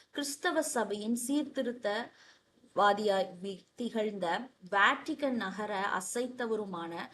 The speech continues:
மார்ட்டின் லூத்தர் ஏழை சுரங்க தொழிலாளி. அவர் அந்த குடும்பத்தை சேர்ந்தவர்.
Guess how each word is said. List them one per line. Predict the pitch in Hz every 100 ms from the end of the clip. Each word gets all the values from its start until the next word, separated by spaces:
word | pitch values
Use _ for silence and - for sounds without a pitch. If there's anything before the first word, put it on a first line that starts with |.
| - -
மார்ட்டின் | 196 202 226 277 - 302 269 202
லூத்தர் | 202 - 151 175 -
ஏழை | 185 214 269 311 311 302
சுரங்க | 294 - 220 220 226
தொழிலாளி. | 226 190 180 185 180 170 175 175 _ _ _ _
அவர் | 190 208 214
அந்த | 196 233 277
குடும்பத்தை | 277 285 269 269 247
சேர்ந்தவர். | 196 175 175 160 147 -